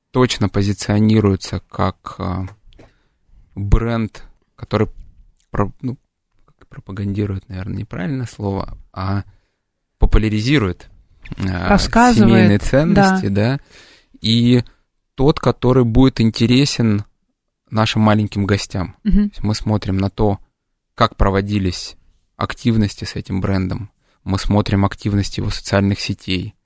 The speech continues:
Speaker 1: мы смотрим, насколько активно там участники у-, комментируют,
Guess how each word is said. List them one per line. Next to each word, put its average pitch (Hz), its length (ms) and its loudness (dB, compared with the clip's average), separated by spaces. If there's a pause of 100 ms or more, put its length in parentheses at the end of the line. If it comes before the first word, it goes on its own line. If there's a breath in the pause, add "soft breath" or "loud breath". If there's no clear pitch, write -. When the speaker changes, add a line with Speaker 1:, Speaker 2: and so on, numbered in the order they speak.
(380)
Speaker 1:
мы 92 180 -4
смотрим, 101 460 -2
насколько 95 800 -2 (540)
активно 101 560 0
там 95 440 -6 (1200)
участники 104 540 0
у-, 98 80 0 (1400)
комментируют, 110 800 4